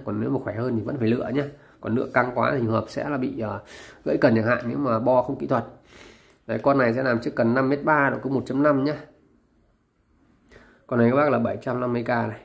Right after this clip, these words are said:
mã hai mươi mốt, ngọn là một chấm tám ly nhá, ngọn rất to. Sang mã hai hai.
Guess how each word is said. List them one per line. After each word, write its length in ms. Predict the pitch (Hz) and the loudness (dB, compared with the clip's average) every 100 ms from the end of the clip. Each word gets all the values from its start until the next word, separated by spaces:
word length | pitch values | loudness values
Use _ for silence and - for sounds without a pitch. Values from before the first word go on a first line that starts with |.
| - - 113 | -20 -10 -6
mã 100 | 123 | -4
hai 120 | 120 | -2
mươi 120 | 127 | -2
mốt, 100 | 131 - | -4 -6
ngọn 220 | 120 117 110 | 0 0 2
là 60 | |
một 120 | 107 107 | 0 0
chấm 120 | 127 - | -2 2
tám 220 | 123 147 | 2 4
ly 120 | 151 | 4
nhá, 100 | 147 | 2
ngọn 200 | 135 120 | 2 0
rất 160 | 143 143 | -4 0
to. 220 | 143 127 - - _ _ _ _ - - - - | 0 0 -4 -18 _ _ _ _ -20 -20 -16 -6
Sang 140 | 123 | -2
mã 120 | 135 135 | 0 0
hai 140 | 131 | 0
hai. 240 | 127 127 | 2 0